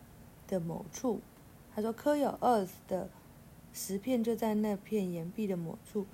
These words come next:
提示是宝物沉睡在拥有最古老记忆的地方。最古老记忆，那是什么意思？天哪！我们这时候真的很需要那个欸，那个谁，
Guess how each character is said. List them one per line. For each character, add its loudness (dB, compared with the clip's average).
提 4
示 0
是 0
宝 0
物 2
沉 -2
睡 2
在 0
拥 0
有 2
最 0
古 0
老 0
记 -2
忆 2
的 0
地 -2
方。 -6
最 2
古 -6
老 -2
记 -4
忆， 2
那 2
是 -2
什 -2
么 0
意 0
思？ -2
天 -4
哪！ 0
我 0
们 4
这 0
时 2
候 4
真 2
的 4
很 4
需 -2
要 4
那 2
个 0
欸， -2
那 0
个 2
谁， -6